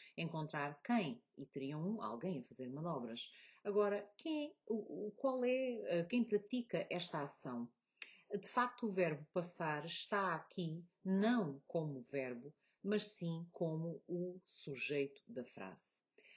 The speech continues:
Reparem como vocês podem pronominalizar esta, este grupo verbal. Vocês podiam dizer, "Isso significa encontrar, quase de certeza." Ah, e realmente vocês vão ter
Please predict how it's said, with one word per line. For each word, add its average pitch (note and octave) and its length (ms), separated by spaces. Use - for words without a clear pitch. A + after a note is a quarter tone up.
Reparem G#3+ 400
como G3+ 220
vocês D#3+ 580
podem D#3 520
pronominalizar D3 1200
esta, C#3+ 540
este D3+ 320
grupo D#3+ 500
verbal. A#2 420
Vocês F3+ 320
podiam F#3+ 520
dizer, D#3 560
"Isso D#3+ 840
significa D#3+ 1120
encontrar, C#3 880
quase C3+ 360
de - 60
certeza." A#2+ 640
Ah, F3+ 260
e A#3+ 140
realmente F#3+ 520
vocês F#3 360
vão F#3+ 160
ter E3+ 240